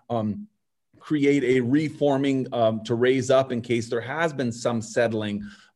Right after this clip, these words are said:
But overall, there's less settling because this isn't a bed that's formed from tillage. It's a bed that's formed from physical movement of the soil upwards. Um, and so part of the, the benefit of this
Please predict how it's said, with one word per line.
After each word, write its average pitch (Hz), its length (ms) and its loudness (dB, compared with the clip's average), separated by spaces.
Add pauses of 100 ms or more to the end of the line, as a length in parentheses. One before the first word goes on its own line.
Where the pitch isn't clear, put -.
But 123 240 2
overall, 139 560 6
there's 117 240 -2
less 143 380 0
settling 123 440 0
because 113 280 -4
this 120 220 -4
isn't 135 180 -6
a 117 60 -4
bed 113 280 -2
that's 110 200 -4
formed 120 540 -4 (220)
from 110 280 -4
tillage. 160 420 2
It's 120 160 -6
a 113 60 -4
bed 123 260 0
that's 123 160 -6
formed 123 480 -2 (240)
from 120 160 -6
physical 135 500 -6
movement 120 540 -2
of 107 240 -4
the 107 80 -8
soil 120 720 2 (300)
upwards. 104 720 -4 (400)
Um, 110 340 -4
and 131 180 0
so 135 440 4 (440)
part 190 320 4
of 160 300 6
the, 135 460 6
the 123 120 2
benefit 147 580 0
of 107 120 0
this 117 260 -2